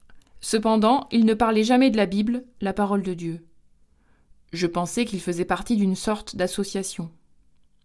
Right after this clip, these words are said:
Adulte, j'ai découvert que le monde dans lequel je vivais, à l'université, dans les médias, dans les relations sociales, était marqué par le mensonge et la tromperie.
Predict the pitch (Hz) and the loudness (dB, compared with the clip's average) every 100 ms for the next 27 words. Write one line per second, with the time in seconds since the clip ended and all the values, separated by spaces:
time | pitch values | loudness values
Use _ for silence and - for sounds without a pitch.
0 | _ _ _ - - 190 202 285 - - | _ _ _ -8 -4 0 2 0 -2 -8
1 | 196 196 208 208 202 262 269 214 208 214 | -4 -2 -2 -2 0 0 0 2 4 4
2 | 262 285 214 196 196 247 208 190 180 180 | 4 2 2 0 0 -2 0 -4 -6 -4
3 | 214 302 - - - _ - 175 175 185 | -2 -4 -10 -20 -20 _ -10 -8 -4 -4
4 | 170 175 - 202 - 233 226 185 180 180 | -4 -4 -6 -6 -4 -2 -2 -2 -4 -2
5 | 196 185 214 226 196 175 185 220 214 214 | -2 0 0 0 -2 -2 -2 0 0 -2
6 | 202 202 - 226 247 254 - - _ - | -2 -4 -2 -2 -2 -6 -16 -20 _ -8
7 | - 247 240 247 247 277 285 220 196 214 | -4 0 4 2 2 -2 0 2 4 4
8 | 226 - 262 254 196 180 - 214 214 190 | 2 2 2 2 0 -2 -2 -2 -2 -8
9 | 175 | -12